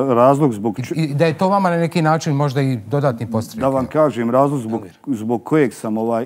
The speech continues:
Speaker 1: i pristao da budem ministar unutarnjih poslova je jedan od tih razloga, jer sam ja dugo godina ra-, radio u Zeničko-Dobojskom kantonu, u krem-,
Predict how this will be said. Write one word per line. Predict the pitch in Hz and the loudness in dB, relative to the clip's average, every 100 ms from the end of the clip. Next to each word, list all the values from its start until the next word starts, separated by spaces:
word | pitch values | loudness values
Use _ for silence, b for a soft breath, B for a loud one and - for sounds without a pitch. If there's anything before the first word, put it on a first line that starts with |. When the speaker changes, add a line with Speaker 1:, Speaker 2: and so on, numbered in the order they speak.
| 120 | -4
Speaker 1:
i | 113 117 113 110 | -4 -2 -4 -6
pristao | 131 151 - 170 127 104 - | -4 -4 -2 0 0 0 -6
da | 101 110 | -4 -2
budem | 117 117 104 | 0 0 0
ministar | 107 113 - 104 | 0 -4 -6 -6
unutarnjih | 113 117 104 98 | -4 -4 -6 -6
poslova | - 123 - 123 113 110 110 | -4 -6 -2 0 2 2 2
je | 107 107 107 B B B | 0 0 -4 B B B
jedan | 113 127 120 | -2 0 -2
od | 107 | 0
tih | 147 101 | 0 2
razloga, | 101 101 101 98 | 0 -2 -2 -4
jer | 101 | -6
sam | - 127 | -2 0
ja | 131 | 2
dugo | 123 147 120 | 2 0 2
godina | 127 123 117 104 98 | 2 0 0 0 0
ra-, | 107 120 135 | 0 0 -4
radio | 123 117 120 127 127 196 B B B B _ | -2 2 2 4 2 0 B B B B _
u | 110 110 107 107 92 _ _ _ | 0 2 2 0 -2 _ _ _
Zeničko-Dobojskom | 101 131 131 123 117 131 131 127 | -2 0 0 0 0 0 0 -2
kantonu, | 98 110 - 127 127 | -4 -6 -2 0 0
u | |
krem-, | - 110 110 | 0 0 0